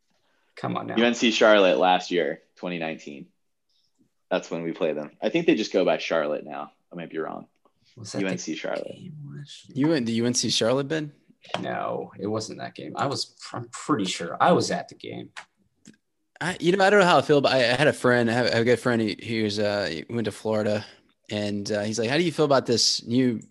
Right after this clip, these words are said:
Speaker 3: uh, you know, movie?" I'm like, like, "I don't know." You know, I, I don't like seeing, uh, reenactments of, like, twenty-eight-year-olds playing college football players, and they're wearing, like, Clemson jerseys, and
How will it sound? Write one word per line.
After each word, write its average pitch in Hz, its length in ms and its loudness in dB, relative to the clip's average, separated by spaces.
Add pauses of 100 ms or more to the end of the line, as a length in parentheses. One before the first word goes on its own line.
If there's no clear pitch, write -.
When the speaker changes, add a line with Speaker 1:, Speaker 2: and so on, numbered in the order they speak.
(380)
Speaker 3:
uh, - 260 -12 (140)
you 117 100 -12
know, - 120 -12 (100)
movie?" 127 360 2
I'm 110 120 2
like, 107 320 -4 (640)
like, - 160 -14
"I 254 100 4
don't 107 200 2
know." 110 460 2 (240)
You 127 100 0
know, 127 80 2
I, 120 320 0
I 127 100 -6
don't 143 140 2
like 135 340 0
seeing, 113 480 0
uh, 104 280 -4
reenactments 113 720 0
of, 110 100 -4
like, 104 200 -2
twenty-eight-year-olds 110 840 2
playing 104 440 -2
college 104 580 -4
football 110 360 -2
players, 107 520 0
and 107 100 0
they're 107 80 0
wearing, 113 240 0
like, 101 160 -6
Clemson 107 400 -4
jerseys, 107 580 -4
and 104 240 -8